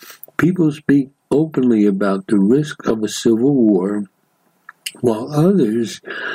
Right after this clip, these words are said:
ha-, recount how internal hatred within the Jewish community was the cause of the destruction of the Second Temple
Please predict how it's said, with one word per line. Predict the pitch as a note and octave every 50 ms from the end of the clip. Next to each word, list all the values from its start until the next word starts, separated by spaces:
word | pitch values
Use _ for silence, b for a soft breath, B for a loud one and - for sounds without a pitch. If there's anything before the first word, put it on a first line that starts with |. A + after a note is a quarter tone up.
| B B B B _ _ - - A#2+ A2+ A2+ A2+ G#2+
ha-, | A2 A2+ A2 G#2+ A2 A#2 - -
recount | - A2 A2+ A#2 A2 - - - D#3+ F3 F3+ D3+ B2+ A2 G#2 -
how | - - A2+ G#2+ G#2+ G#2 A#2 -
internal | - G2+ G2 G2+ G2 - - C3 C#3+ D3+ D#3 D3 C3 G#2
hatred | - - C3+ D3+ D#3+ D#3 - - G#2+ F#2
within | F2+ G2 G2+ F#2+ - C3+ C#3 C3
the | A2+ G#2+ G2
Jewish | F#2+ - A#2+ B2 C3 C#3+ C#3+ C#3+ -
community | - - C#3+ D3 E3 G3+ A#3+ A3 F#3 C#3 C3+ C#3 C#3+ B B B B B B B B B _ -
was | B2 A#2 -
the | - A#2 F#2+
cause | - - C3+ C#3 D3 D#3 C#3+ C3
of | C3 B2+ A2+ G#2+ G#2
the | G#2 G2+
destruction | F#2+ G#2+ G2+ G2 - - - C3+ C#3 C#3 - - - B2+ A#2
of | G#2 G2
the | G2+ F#2+
Second | F#2+ - - B2 B2 - - C3 A#2+ G#2+ F#2+
Temple | - A2+ G#2+ F#2+ F#2 F#2 F#2 A2+ B2 C#3 C#3+ C#3